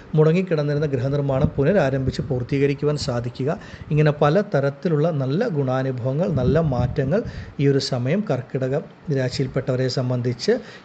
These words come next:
ഈ ഒരു അമാവാസിക്ക് ശേഷം നിങ്ങളുടെ ജീവിതത്തിൽ അനുഭവത്തിൽ വരും. അതുപോലെ തന്നെ കർക്കിടക രാശിയിൽപ്പെട്ട വിദ്യാർത്ഥികളെ സംബന്ധിച്ചും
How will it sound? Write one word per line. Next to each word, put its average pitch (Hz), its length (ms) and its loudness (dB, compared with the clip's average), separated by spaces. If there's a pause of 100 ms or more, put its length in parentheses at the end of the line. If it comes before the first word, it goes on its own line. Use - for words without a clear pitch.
ഈ 139 80 4
ഒരു 139 180 6
അമാവാസിക്ക് 151 680 2
ശേഷം 131 480 -4
നിങ്ങളുടെ 131 280 0
ജീവിതത്തിൽ 120 440 0 (100)
അനുഭവത്തിൽ 123 500 -2
വരും. 156 260 0 (580)
അതുപോലെ 143 440 4
തന്നെ 139 260 -2 (720)
കർക്കിടക 143 380 2
രാശിയിൽപ്പെട്ട 139 500 0
വിദ്യാർത്ഥികളെ 151 760 2
സംബന്ധിച്ചും 127 720 -2